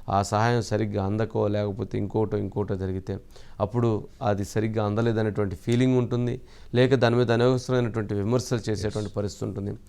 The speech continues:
Speaker 1: అనవసరమైనటువంటి విమర్శలు వచ్చేటువంటి పరిస్థితి ఉంటుంది. మేము ఎవరికో అప్పచెప్పాలి, వాళ్ళు ఏదో తయారు చేసి తీసుకొస్తారు, లేదా వాటిని కొనుక్కి తీసుకొస్తారు, అవన్నీ అక్కడ డెలివరీ అవ్వాలి.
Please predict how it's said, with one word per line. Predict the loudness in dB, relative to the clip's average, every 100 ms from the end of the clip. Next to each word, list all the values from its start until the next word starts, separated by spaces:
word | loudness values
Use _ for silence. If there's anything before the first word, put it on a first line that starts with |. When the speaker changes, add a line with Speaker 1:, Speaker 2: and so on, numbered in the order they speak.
| -20 -6 0
Speaker 1:
అనవసరమైనటువంటి | 2 4 4 2 2 -2 0
విమర్శలు | 0 0 0 -2
వచ్చేటువంటి | -2 -2 -2 -2
పరిస్థితి | -4 -4 -6
ఉంటుంది. | -6 -8 -10 -16 -18 0
మేము | 4
ఎవరికో | 6 6 4 4
అప్పచెప్పాలి, | 2 2 0 0 -2 -2 -4 -10 -16 0
వాళ్ళు | 4 4
ఏదో | 4
తయారు | 6 6 6
చేసి | 2 -2
తీసుకొస్తారు, | -8 -6 -6 -4 -2
లేదా | 2 4
వాటిని | 4 4 2
కొనుక్కి | 0 -2 -4
తీసుకొస్తారు, | -8 -8 -6 -6 0
అవన్నీ | 0 2 2
అక్కడ | 2
డెలివరీ | 0 0 0
అవ్వాలి. | 0 -2 -6